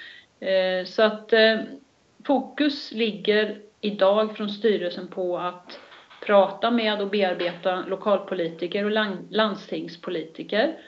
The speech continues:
Eh, ett av de, en av de allra viktigaste frågorna för oss allihop är att få till en specialklinik, specialistklinik som har forskning knuten till sig.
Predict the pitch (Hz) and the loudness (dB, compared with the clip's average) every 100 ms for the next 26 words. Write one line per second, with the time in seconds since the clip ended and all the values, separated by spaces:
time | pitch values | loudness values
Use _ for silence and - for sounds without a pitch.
0 | - - - _ 185 185 180 175 175 - | -20 -20 -20 _ -2 0 2 0 -2 -8
1 | _ - - - _ 202 208 - 202 196 | _ -14 -14 -16 _ -2 -2 2 2 2
2 | 196 220 226 226 214 240 240 214 240 269 | -2 -2 0 0 0 2 2 2 2 0
3 | - 196 - 208 233 196 170 190 202 202 | 0 -2 -2 0 2 2 0 -8 0 2
4 | 175 190 208 185 190 220 - - 185 175 | 2 0 -2 -4 -4 -6 -4 -2 2 2
5 | 175 - 208 208 185 170 - 170 165 165 | -2 -4 -4 -2 -4 -4 -6 -6 -4 -4
6 | 170 - 180 170 170 - 190 208 202 165 | -8 -8 -6 -6 -14 -4 0 4 4 2
7 | 160 - 175 180 240 220 - 185 185 185 | -4 -6 -6 0 0 -2 -6 -8 -4 -2
8 | 233 - - 175 180 233 220 - 190 180 | -4 -6 -8 -8 -4 -4 -4 -6 -10 -8
9 | 185 175 - 240 - - - 226 254 254 | -6 -8 -4 -4 -4 -8 -6 -4 -2 0
10 | 254 196 - 175 180 175 143 - - 180 | -2 -2 -6 -8 -6 -6 -8 -10 -2 0
11 | 202 202 | 0 -2